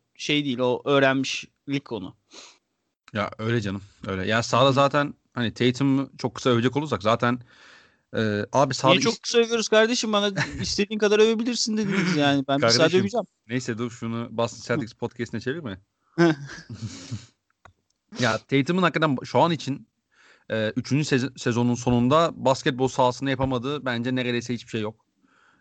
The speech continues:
Speaker 2: E, e, hani sen on birinci oyuncu olduğunu bahsettin. Bir zorlasak belki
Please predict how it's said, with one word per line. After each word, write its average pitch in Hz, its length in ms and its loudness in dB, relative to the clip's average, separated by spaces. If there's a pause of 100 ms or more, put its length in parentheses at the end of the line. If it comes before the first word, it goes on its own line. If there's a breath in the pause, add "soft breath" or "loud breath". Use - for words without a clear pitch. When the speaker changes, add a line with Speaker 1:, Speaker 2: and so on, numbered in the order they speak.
Speaker 2:
E, 98 80 -10
e, 98 260 -4 (600)
hani 113 200 0
sen 123 180 2
on 127 200 4
birinci 127 220 4
oyuncu 131 240 6
olduğunu 131 260 4
bahsettin. 123 500 0 (580)
Bir 127 100 0
zorlasak 151 640 4
belki 143 540 -2